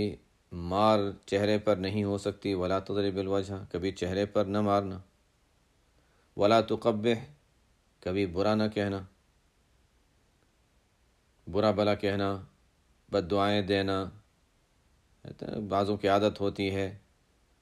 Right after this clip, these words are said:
عیوب بیان کرنا، تانے دینا، وَلَا تَهْجُرْ إِلَّا فِي الْبَيْتِ، اگر کسی وجہ سے ضرورت پیش آ جائے، نا اتفاقی ہو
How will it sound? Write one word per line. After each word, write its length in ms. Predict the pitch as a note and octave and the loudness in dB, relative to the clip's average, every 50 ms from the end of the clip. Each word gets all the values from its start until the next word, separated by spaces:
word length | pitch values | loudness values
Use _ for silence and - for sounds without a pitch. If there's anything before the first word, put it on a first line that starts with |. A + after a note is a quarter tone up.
| _ _ _ _ _ _ _ _ - | _ _ _ _ _ _ _ _ -6
عیوب 360 | E2 F2+ G2+ A2 A2+ A2 F#2+ F#2+ | -2 0 0 2 2 0 2 2
بیان 300 | G#2+ G2 G2 G2+ G2+ G2 | 2 4 4 2 0 0
کرنا، 400 | G2 G#2 G2+ F#2+ G2 G2 G2 F#2+ F#2 F2+ F#2 - - _ _ | 0 0 0 0 0 -2 -2 -2 -4 -4 -8 -12 -20 _ _
تانے 300 | - G2+ G2+ G#2 G#2+ A2 G2+ | 2 2 4 4 4 2 4
دینا، 380 | G#2 G#2 G2+ G2 G2 G2 G2 G2 - - - _ _ _ _ _ _ _ _ _ _ _ _ _ _ _ _ _ _ _ _ _ _ _ _ _ _ _ _ _ _ _ _ _ _ _ _ _ _ - | 4 4 4 4 2 0 -2 -4 -8 -14 -20 _ _ _ _ _ _ _ _ _ _ _ _ _ _ _ _ _ _ _ _ _ _ _ _ _ _ _ _ _ _ _ _ _ _ _ _ _ _ -2
وَلَا 260 | F#2 F#2+ G#2+ A#2 A#2+ | 0 2 4 4 4
تَهْجُرْ 500 | A#2 - A#2 A#2 A2+ G#2 A2 A#2 A#2 A#2 C3 - _ _ _ _ _ _ _ _ _ _ _ _ _ - | 4 2 0 0 0 0 0 0 0 -2 -4 -12 _ _ _ _ _ _ _ _ _ _ _ _ _ -4
إِلَّا 280 | G#2+ A2 G#2+ G#2 G#2+ G#2 | -2 0 2 4 2 2
فِي 120 | F#2+ - F#2+ | 2 0 -4
الْبَيْتِ، 440 | F#2 F2 F2 F#2 F#2 F2+ F2+ - - _ - | -4 -2 -2 -2 -2 -2 -6 -10 -12 _ -4
اگر 280 | G#2 G#2 G2 A#2+ B2 A#2 A2+ | -2 2 4 4 4 2 2
کسی 240 | A2+ A2 A2 - A2+ | -2 -4 -2 0 2
وجہ 300 | G#2+ G#2+ G#2+ G2+ A2 A2 | 2 2 2 2 2 0
سے 180 | G#2+ - A2+ G2+ | 0 -2 -2 0
ضرورت 460 | F#2 F#2+ F#2+ G#2 G#2+ A2+ A2 G#2+ - | 0 0 2 2 2 2 0 0 0
پیش 260 | G#2+ G#2+ A2 G#2+ - - - F2+ | 0 0 0 0 -4 -6 -2 0
آ 120 | G2 G#2+ A2+ | 2 2 2
جائے، 280 | G#2 G2 F2 F2 F#2+ A2+ - - _ _ _ _ _ _ _ _ _ _ _ _ _ _ _ _ _ _ _ _ _ _ _ _ _ _ _ _ _ _ _ _ _ _ - | 2 2 0 0 -2 -4 -8 -12 _ _ _ _ _ _ _ _ _ _ _ _ _ _ _ _ _ _ _ _ _ _ _ _ _ _ _ _ _ _ _ _ _ _ -6
نا 140 | G2 G2+ G#2 | -2 0 2
اتفاقی 600 | G#2+ G#2+ G#2+ G#2+ G#2+ - A2 G#2 G#2 - A#2 A2 | 0 0 0 -2 0 2 2 2 2 2 0 0
ہو 160 | G#2 G2 G2 | 0 0 0